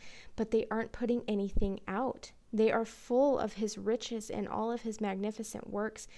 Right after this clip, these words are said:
that were planned to be done and used. And so many Christians are full and constipated. Ephesians two ten says,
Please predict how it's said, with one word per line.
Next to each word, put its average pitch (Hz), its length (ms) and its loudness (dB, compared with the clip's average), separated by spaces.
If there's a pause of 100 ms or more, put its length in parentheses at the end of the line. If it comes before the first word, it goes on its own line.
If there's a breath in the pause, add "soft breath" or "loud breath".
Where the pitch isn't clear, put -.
(280 loud breath)
that 202 120 0
were 202 80 0
planned 220 500 -2
to 208 100 -8
be 202 140 -4
done 196 340 -2
and 190 280 -2
used. 220 440 0 (320 loud breath)
And 196 100 -4
so - 260 0
many 311 200 2
Christians 247 580 -2
are 208 140 -4
full 214 600 2 (360 soft breath)
and 233 360 2 (140)
constipated. 226 840 -2 (360)
Ephesians 226 480 2
two 254 240 -2
ten 240 340 0
says, - 420 -4